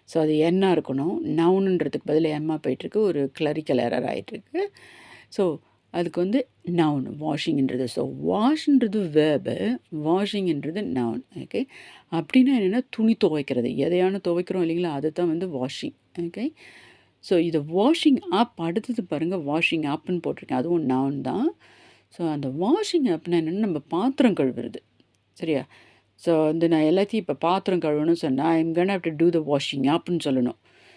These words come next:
So, வித்தியாசம் இருக்கு. வாஷ்ன்றது வெர்பு, வாஷிங்ன்றது துணி துவைக்கிறது, வாஷிங் அப்ன்றது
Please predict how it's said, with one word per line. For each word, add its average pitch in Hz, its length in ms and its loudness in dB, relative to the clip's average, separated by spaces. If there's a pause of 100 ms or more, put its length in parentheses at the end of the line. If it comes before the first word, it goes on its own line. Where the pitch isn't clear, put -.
(140)
So, 151 240 0 (200)
வித்தியாசம் 240 520 4
இருக்கு. 156 200 0
வாஷ்ன்றது 170 840 0
வெர்பு, 135 580 2
வாஷிங்ன்றது 190 880 0
துணி 185 200 0
துவைக்கிறது, 151 640 -2
வாஷிங் 160 460 -2
அப்ன்றது 165 480 -4